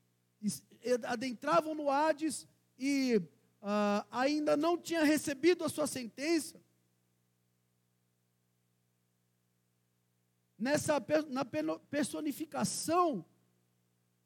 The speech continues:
da, da alma, não trazia para esses homens, na sua cultura,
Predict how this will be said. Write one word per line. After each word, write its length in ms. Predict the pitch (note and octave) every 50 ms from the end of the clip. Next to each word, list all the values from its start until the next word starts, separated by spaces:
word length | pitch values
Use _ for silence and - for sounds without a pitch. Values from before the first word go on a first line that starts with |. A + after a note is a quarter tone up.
| _ _
da, 400 | E3+ A3 A#3 A#3 A3 G#3 F3+ E3+
da 240 | - - F3 A#3+ B3+
alma, 500 | B3 B3+ C#4+ D#4+ E4+ E4+ D#4 D4 C#4 C#4+ C4
não 420 | B3+ C#4 D4+ E4+ F#4+ A4 A4 G#4
trazia 460 | - F#4+ F#4 C#4+ B3 G#3 D4 G#4 G4+
para 200 | - - E4 F4
esses 320 | E4 - - C#4 A3+ F3+ A3+
homens, 420 | C4 D4 F4 F#4 F4+ D#4+ C4 A#3
na 100 | C4+ B3+
sua 160 | - - C4+
cultura, 640 | - - B3+ A3+ - - - D#4+ F#4+ G4 D4+ A3+